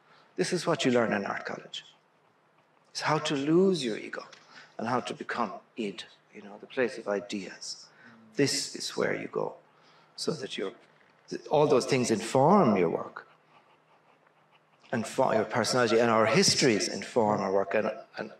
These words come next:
I, I completely acknowledge that. But in order for the final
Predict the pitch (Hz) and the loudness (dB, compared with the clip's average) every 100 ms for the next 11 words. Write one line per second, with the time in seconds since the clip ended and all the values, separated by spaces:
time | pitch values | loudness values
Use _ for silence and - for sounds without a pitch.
0 | _ - - - 131 - - - 160 139 | _ -10 -8 -4 -6 -6 -6 0 0 2
1 | 113 104 104 104 117 101 - - - - | 0 0 -2 0 0 -2 -8 -14 -16 -8
2 | 110 113 - 139 147 151 117 104 - 98 | -6 -4 0 4 6 6 4 2 0 0
3 | 98 92 - - - - _ _ _ _ | 2 0 -4 -14 -20 -20 _ _ _ _
4 | _ - - - - - - - 131 131 | _ -4 -2 -2 -8 -12 -12 -2 2 4
5 | 143 120 | 4 2